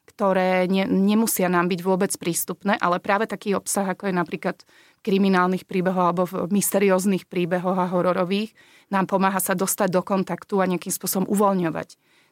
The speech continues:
tieto, tieto pudy. Často sú teda spojené s agresiou, ale sú to aj sexuál-, sexuálny pud.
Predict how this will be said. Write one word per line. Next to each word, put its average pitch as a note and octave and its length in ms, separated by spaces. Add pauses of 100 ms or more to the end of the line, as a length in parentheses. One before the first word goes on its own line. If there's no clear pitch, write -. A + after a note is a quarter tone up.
tieto, F3+ 520
tieto F3+ 300
pudy. E3 320
Často G3+ 320
sú F#3+ 160
teda F3+ 220
spojené F#3 360
s D#3 100
agresiou, A#3 720
ale F3 200
sú F#3+ 160
to F3+ 140
aj E3 240
sexuál-, G3+ 640
sexuálny G3 560
pud. C4+ 280